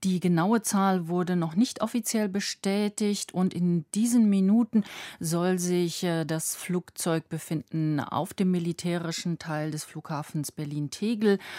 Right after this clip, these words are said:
Und von da aus werden sie dann nach Berlin-Köpenick weitertransportiert.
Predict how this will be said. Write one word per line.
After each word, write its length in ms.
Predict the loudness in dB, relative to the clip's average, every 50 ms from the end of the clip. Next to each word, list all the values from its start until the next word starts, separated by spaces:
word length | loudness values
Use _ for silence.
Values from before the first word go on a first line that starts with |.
| -16 -10
Und 160 | -2 0 0 0
von 240 | 2 0 -2 0
da 180 | 0 0 0 0
aus 240 | 0 0 -2 -4 -4
werden 280 | -4 -4 -4 -4 -4
sie 160 | -4 -6 -6 -6
dann 360 | -4 -4 -2 0 0 -2 -2 -2
nach 300 | -2 -2 -2 -2 -4 -6
Berlin-Köpenick 1040 | -6 -6 -6 -6 -4 -4 -4 -4 -4 -6 -6 -6 -6 -6 -2 -2 0 0 -2 -2 -4
weitertransportiert. 880 | -4 -6 -4 -6 -10 -12 -12 -12 -12 -12 -14 -16 -18 -18 -18 -20 -20